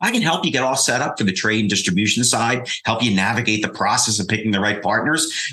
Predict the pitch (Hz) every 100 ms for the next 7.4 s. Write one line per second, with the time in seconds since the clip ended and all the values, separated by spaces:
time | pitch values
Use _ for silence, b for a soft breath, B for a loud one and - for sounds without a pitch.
0 | - 147 151 170 175 165 156 156 139 151
1 | 180 - 127 104 98 92 92 92 - 101
2 | 98 101 92 101 87 87 90 85 82 90
3 | 87 92 95 92 117 117 104 110 127 143
4 | 190 196 - B B - 131 123 - 127
5 | 123 123 127 127 - 190 190 - - _
6 | _ _ _ _ _ - 156 156 - 131
7 | 131 180 170 -